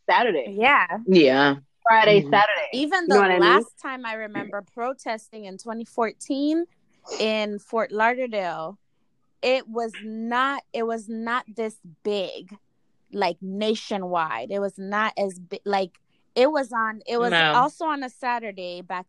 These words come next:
Speaker 2: then. They did it within a weekend. It was a Saturday and a Sunday, one in Miami, one in Fort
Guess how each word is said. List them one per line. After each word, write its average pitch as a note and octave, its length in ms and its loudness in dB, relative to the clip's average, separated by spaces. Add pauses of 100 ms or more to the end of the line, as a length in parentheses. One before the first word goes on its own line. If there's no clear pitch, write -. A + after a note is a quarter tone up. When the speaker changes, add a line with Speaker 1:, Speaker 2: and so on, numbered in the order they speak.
Speaker 2:
then. F3 380 -12 (500)
They G3 180 -8
did B3 280 0
it C#4 160 -4
within A3+ 360 -4
a G#3 60 -2
weekend. G3 460 -8
It F3+ 60 -6
was F3+ 280 -8
a - 80 -8
Saturday B3 500 4
and A3+ 120 0
a F#3+ 60 -4
Sunday, F#3+ 840 -2
one A3 340 0
in A#3+ 120 -4
Miami, G3+ 480 -6
one F#3+ 280 -8
in F#3+ 140 -10
Fort G3 240 -8